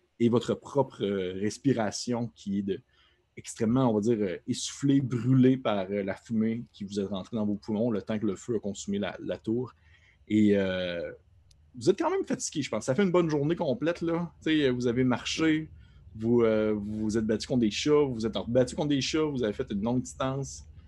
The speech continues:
Euh, puis là, il y a eu la tour en feu. Vous êtes, vous êtes quand même claqué, là, puis vous ne diriez pas non à une bonne nuit de sommeil. Mais présentement, vous, c'est pas vraiment le temps de s'arrêter. Fait que vous, vous con-,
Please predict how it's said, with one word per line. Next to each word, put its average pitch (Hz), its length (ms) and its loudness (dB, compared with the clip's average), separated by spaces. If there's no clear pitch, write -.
Euh, 104 500 2
puis 127 120 -4
là, 123 80 6
il 117 60 4
y 117 40 2
a - 20 4
eu 113 60 4
la 101 120 0
tour 139 240 0
en 107 80 0
feu. 143 180 4
Vous 117 140 0
êtes, 151 200 4
vous 123 140 -4
êtes 143 100 -8
quand 151 160 2
même 151 120 -2
claqué, 135 400 -2
là, 131 120 4
puis 117 120 -8
vous 107 120 -8
ne 107 60 -8
diriez 120 300 0
pas 110 200 2
non 120 120 2
à 120 40 0
une 113 80 0
bonne 107 160 2
nuit 110 80 2
de - 40 -8
sommeil. 113 440 -4
Mais 107 380 4
présentement, 123 480 0
vous, 117 120 -8
c'est - 180 -4
pas 127 200 -4
vraiment 110 280 -2
le 95 100 -4
temps 107 220 -4
de 101 80 -4
s'arrêter. 92 400 -8
Fait 107 140 -6
que - 100 -12
vous, 90 180 -14
vous - 160 -16
con-, 104 260 -4